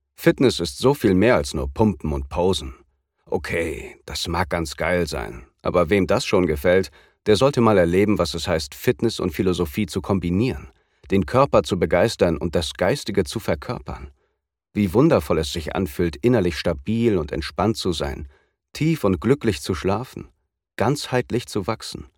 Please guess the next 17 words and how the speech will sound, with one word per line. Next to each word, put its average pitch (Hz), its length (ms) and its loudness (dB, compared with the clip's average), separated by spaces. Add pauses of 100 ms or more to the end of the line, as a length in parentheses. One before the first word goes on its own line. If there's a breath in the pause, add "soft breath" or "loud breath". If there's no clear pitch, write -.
(680)
Urvertrauen - 680 0
zu - 120 -14
spüren, - 420 -16 (280)
erfüllt 123 400 -2
zu 87 160 -4
sein 71 420 -4 (520)
und 90 180 -4
den 101 140 4
Drang 98 260 2
der 117 140 4
Triebe 110 320 0
zu 92 160 -2
nutzen, 82 500 -4 (300)
statt 71 260 -2
darunter 65 260 -6
zu 65 140 -10
leiden. 71 400 -4